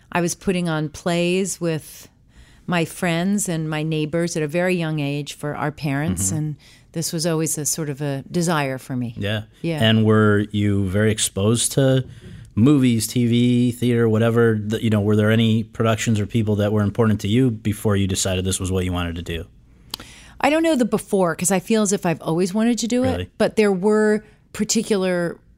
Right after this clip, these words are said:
Speaker 1: movies like The Sound of Music
Speaker 2: Mm-hmm.
Speaker 1: and Mary Poppins and Funny Girl
Speaker 2: Yep.
Speaker 1: that just sent me. And this was, you know, back before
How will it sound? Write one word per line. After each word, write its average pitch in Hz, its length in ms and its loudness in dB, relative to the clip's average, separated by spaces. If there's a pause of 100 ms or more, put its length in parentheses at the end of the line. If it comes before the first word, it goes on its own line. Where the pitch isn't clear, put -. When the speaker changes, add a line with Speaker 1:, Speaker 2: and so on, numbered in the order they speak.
Speaker 1:
movies 185 560 0
like 160 160 -4
The 151 80 -4
Sound 175 320 -2
of - 80 -10
Music 175 400 -2
Speaker 2:
Mm-hmm. - 920 -10
Speaker 1:
and 160 540 -2
Mary 175 240 0
Poppins 160 840 -4 (120)
and 156 160 -2
Funny 170 320 -2
Girl 143 480 -4
Speaker 2:
Yep. 95 200 -10 (640)
Speaker 1:
that - 220 -4
just 170 480 0
sent - 560 -2
me. 143 240 -4
And 202 160 2
this 247 220 2
was, 220 180 2
you 226 80 2
know, 190 160 0
back 190 340 0
before 185 540 -2